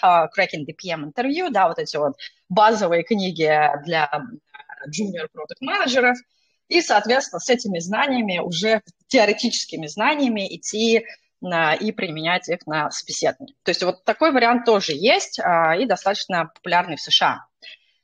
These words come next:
А, и, наверное, последнее — это, м, транзишн из предпринимательства. Как ты уже сказал, что продукт, он, э, предприниматель в том числе.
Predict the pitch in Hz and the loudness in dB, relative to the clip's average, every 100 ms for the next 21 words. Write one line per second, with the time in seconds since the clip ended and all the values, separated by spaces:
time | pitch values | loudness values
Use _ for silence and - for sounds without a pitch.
0 | _ 190 180 185 269 254 247 240 - 247 | _ 4 4 6 4 6 6 4 2 0
1 | - 302 403 381 339 311 285 233 254 - | 2 2 2 2 4 4 2 2 2 2
2 | 262 240 226 226 208 202 196 196 190 180 | 4 6 4 2 -6 -6 -6 -6 -8 -8
3 | 170 - - - - 226 226 220 226 302 | -12 -12 -16 -16 -20 -8 -4 -2 -2 -2
4 | - 254 220 - 233 240 196 190 202 202 | -2 0 -2 -2 0 0 -2 -6 -4 -4
5 | - 226 220 156 160 - - 311 - _ | 0 0 0 -4 -6 -8 -4 -4 -6 _
6 | _ _ - 226 277 240 220 - 208 202 | _ _ -4 0 2 2 2 0 2 2
7 | 196 214 - 208 180 156 - 175 160 151 | 2 -2 -4 0 0 -2 -4 -2 -2 -2
8 | 147 - 147 143 147 208 202 196 180 151 | -6 -6 -4 -2 -4 -6 -6 -8 -4 -4
9 | 160 160 - - 185 - 180 160 | -6 -8 -16 -8 -8 -4 0 2